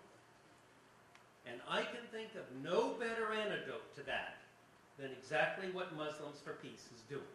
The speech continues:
which is to stand up for peace and to act for peace in the name of your religion. That is the best antidote to this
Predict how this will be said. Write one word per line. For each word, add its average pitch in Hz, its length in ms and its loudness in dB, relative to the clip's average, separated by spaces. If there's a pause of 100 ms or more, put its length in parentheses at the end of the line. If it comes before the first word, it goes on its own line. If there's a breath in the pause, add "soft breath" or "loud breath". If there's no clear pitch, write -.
(760)
which 147 220 0
is 160 160 0
to - 160 -6
stand 226 540 6
up - 200 6
for 180 240 0
peace 202 420 -4 (140)
and 156 140 2
to 165 120 0 (180)
act - 360 12
for 185 120 6 (100)
peace 190 360 -4
in 170 200 4
the 156 160 -2
name 202 400 8
of 180 180 4
your 190 300 12
religion. 180 600 6
That 185 240 10
is 180 160 4
the 143 100 2 (100)
best 214 320 12
antidote 196 560 12 (360)
to 202 120 12
this 208 180 12